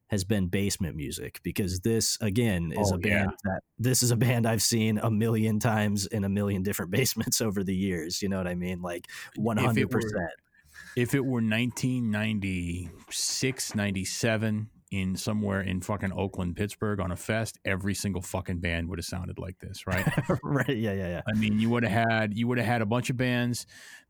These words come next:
Speaker 2: that are doing, like, you would have had, like, your, your, like, nineties hardcore bands, right?
Speaker 1: Yeah.
Speaker 2: But then half the fucking lineup would sound like this.
Speaker 1: Right.
Speaker 2: Um, and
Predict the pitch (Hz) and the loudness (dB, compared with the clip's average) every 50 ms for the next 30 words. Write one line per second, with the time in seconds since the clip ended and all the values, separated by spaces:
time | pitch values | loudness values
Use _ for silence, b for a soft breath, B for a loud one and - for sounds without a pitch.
0 | _ - 117 110 110 98 98 117 113 117 113 110 110 110 110 107 107 107 - - | _ 0 2 2 2 2 2 0 2 2 2 2 2 2 2 2 0 0 -4 -6
1 | - - B B B B B B B B B - - - 123 135 139 131 131 139 | -14 -20 B B B B B B B B B -14 -4 0 2 2 2 4 2 2
2 | 131 120 113 - - 131 120 117 - - 113 117 113 110 - 120 104 104 104 101 | 2 0 -2 -4 -2 -2 -2 -2 -2 -2 -2 -2 -2 -2 -2 -2 0 0 0 0
3 | 101 98 98 98 95 - - - - 101 98 92 - - 104 107 113 107 104 107 | 0 0 -2 -2 -4 -6 -8 -6 -4 -2 -2 -2 -4 -6 -6 -4 -2 0 2 2
4 | 110 113 117 113 117 117 117 101 95 - - _ - - - - 110 107 101 92 | 2 2 0 0 0 -2 -4 -4 -6 -12 -16 _ -18 -14 -4 0 0 2 2 0
5 | 92 - 95 98 90 90 90 92 90 87 87 90 92 95 92 92 98 98 107 107 | -2 -2 -2 0 0 0 0 0 0 0 0 -2 -2 -4 -2 0 0 0 0 -2
6 | - - B B B B B B B B - 92 71 71 92 104 117 101 - 117 | -4 -10 B B B B B B B B -2 -2 -2 -2 -2 -2 -2 0 0 0
7 | 113 113 110 - - 113 120 123 120 - - 107 - - 113 - - 104 98 98 | 0 0 0 -2 0 2 2 2 0 0 -2 -4 -2 -2 -2 0 0 0 0 2
8 | 95 95 92 92 92 - - 98 - - 98 98 95 98 95 92 98 - - - | 0 0 0 -2 -4 -6 -8 -8 -8 -6 -6 -6 -6 -6 -8 -8 -10 -12 -14 -14
9 | - - - - - - B B B B B B B _ - 87 82 101 98 95 | -12 -12 -14 -14 -14 -18 B B B B B B B _ -4 0 0 2 2 2
10 | 95 92 92 92 92 92 90 - - - - - _ _ - 127 123 120 117 117 | 0 0 0 0 -2 -4 -6 -10 -14 -20 -20 -20 _ _ 2 2 4 4 2 2
11 | 117 113 | 0 -2